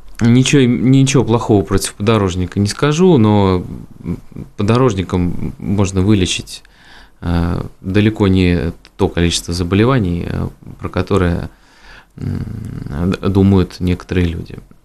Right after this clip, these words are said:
А, вот. Значит, э, там, наверное, это действительно до сих пор, ну, периодически встречается. А, а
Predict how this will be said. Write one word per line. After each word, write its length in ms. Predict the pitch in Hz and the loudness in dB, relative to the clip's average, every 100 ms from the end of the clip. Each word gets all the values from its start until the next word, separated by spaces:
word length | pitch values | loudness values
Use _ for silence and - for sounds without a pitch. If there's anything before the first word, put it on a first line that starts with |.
| - | -8
А, 200 | 87 87 | -6 -6
вот. 80 | - _ _ - - - - | -8 _ _ -20 -20 -20 -4
Значит, 460 | 98 104 110 - - _ - | -2 0 0 -4 -14 _ -4
э, 640 | 101 101 98 95 92 90 - - | 0 2 2 2 0 -2 -6 -6
там, 220 | - 202 | 0 2
наверное, 400 | 185 117 156 147 | 2 4 2 2
это 140 | 123 123 | 0 0
действительно 520 | 107 107 143 139 104 | -2 -2 -2 2 0
до 60 | 95 | 0
сих 180 | 95 | -6
пор, 340 | - 117 110 95 - | 0 2 2 -2 -6
ну, 260 | 123 120 - - _ | -4 -4 -6 -20 _
периодически 600 | - 104 101 107 - - 98 | -2 0 2 -2 -6 -8 -8
встречается. 760 | - 101 95 - - - - | -2 -2 -2 -4 -8 -10 -14
А, 480 | - 69 - - 50 - | -10 -6 -6 -8 -10 -10
а 500 | - 110 110 107 101 | -2 0 2 0 -2